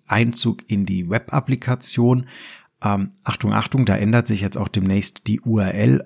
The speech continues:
auf planner punkt cloud punkt microsoft. Also nicht mehr task punkt office punkt com, ist schon angekündigt, entsprechend müsstet ihr auch in eurem Planner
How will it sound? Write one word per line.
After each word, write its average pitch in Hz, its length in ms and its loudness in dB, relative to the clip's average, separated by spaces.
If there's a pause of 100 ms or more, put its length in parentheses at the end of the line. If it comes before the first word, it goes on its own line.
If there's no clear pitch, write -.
auf 104 400 0 (180)
planner 110 460 2
punkt - 520 -4 (200)
cloud 98 400 -2 (160)
punkt - 280 -6
microsoft. 101 840 0 (1300)
Also 98 180 -2
nicht 107 240 -4
mehr 101 140 0
task - 320 -4
punkt 104 200 -4
office - 280 -6
punkt - 220 -8
com, 151 220 2
ist - 120 -2
schon 101 160 0
angekündigt, 120 600 2
entsprechend 101 540 -2
müsstet 95 260 -4
ihr 90 80 -2
auch 90 100 -6
in 95 100 -2
eurem 90 240 -8
Planner 92 340 -6